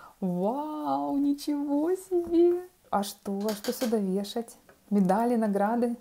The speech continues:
Всё нормально, всё дошло в целости и сохранности. Смотрите, какая красота. Блокнот. Что будем записывать? Идеи для новых мастер-классов. Спасибо большое, девочки, вы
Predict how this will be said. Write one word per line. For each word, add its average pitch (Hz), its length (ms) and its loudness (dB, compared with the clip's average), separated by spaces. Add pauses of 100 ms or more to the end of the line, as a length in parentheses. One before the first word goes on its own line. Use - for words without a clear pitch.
(140)
Всё - 200 0
нормально, 208 540 2
всё 208 160 -2
дошло 196 280 -4
в 196 80 -14
целости 262 420 -2
и - 20 -4
сохранности. 170 580 -6
Смотрите, 190 400 -6
какая 175 300 -10
красота. 175 560 -14 (540)
Блокнот. 285 560 4 (360)
Что - 200 2
будем 220 240 2
записывать? 202 640 -6 (1120)
Идеи 202 380 0
для 214 140 0
новых 214 280 -2
мастер-классов. 196 600 -6 (200)
Спасибо 196 400 0
большое, 220 440 0
девочки, 180 460 -2
вы 214 360 -2